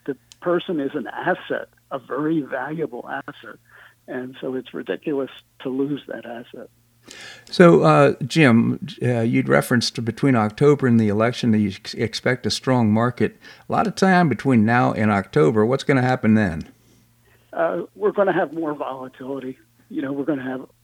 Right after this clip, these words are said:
Speaker 1: ups and downs. It's gonna be a trader's market. Uh, but it's, uh, I, I mean, it, it happens all the time. I was looking at the, the Trump, uh, midterm. Uh, when was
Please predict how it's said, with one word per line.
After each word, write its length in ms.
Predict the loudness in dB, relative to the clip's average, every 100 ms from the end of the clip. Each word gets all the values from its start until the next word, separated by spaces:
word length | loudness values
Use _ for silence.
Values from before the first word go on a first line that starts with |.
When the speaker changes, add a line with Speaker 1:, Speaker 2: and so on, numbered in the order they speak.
| -8
Speaker 1:
ups 280 | -8 -8 -10
and 180 | -10 -8
downs. 480 | -8 -8 -10 -12 -12
It's 140 | -12 -6
gonna 180 | -4
be 120 | -4 -6
a 60 |
trader's 680 | -8 -12 -10 -6 -6 -6 -10
market. 540 | -12 -12 -12 -12 -14 -16 _ _ _ _
Uh, 440 | -10 -8 -8 -10 -12 -8
but 120 | -6
it's, 280 | -6 -10 -8
uh, 220 | -8 -8
I, 200 | -12 -14 -18 _ _ _ _ -8
I 80 |
mean, 240 | -6 -6 -6
it, 300 | -6 -4 -6 -6
it 160 | -6 -4
happens 480 | -6 -6 -8 -8
all 220 | -6 -6 -6
the 120 | -10
time. 400 | -14 -14 -14 -16 -20 -20 -20 -18 -10
I 100 | -6
was 120 | -2
looking 320 | 0 0 0
at 120 | -2
the, 220 | -4 -8 -8
the 100 | -10
Trump, 360 | -6 -4 -4 -6 -12
uh, 360 | -8 -8 -8 -8
midterm. 680 | -6 -6 -8 -12 -10 -10 -14 -16
Uh, 380 | -16 -14 -16 -16
when 300 | -12 -10 -8
was 200 | -10